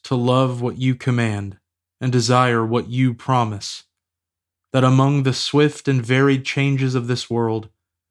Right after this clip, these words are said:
our hearts may surely there be fixed,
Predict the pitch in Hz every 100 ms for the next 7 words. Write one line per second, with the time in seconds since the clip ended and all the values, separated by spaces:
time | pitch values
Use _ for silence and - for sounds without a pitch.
0 | _ _ 131 131 - 151 143 - 135 127
1 | - - 147 147 147 131 127 131 123 131
2 | - 110 - - -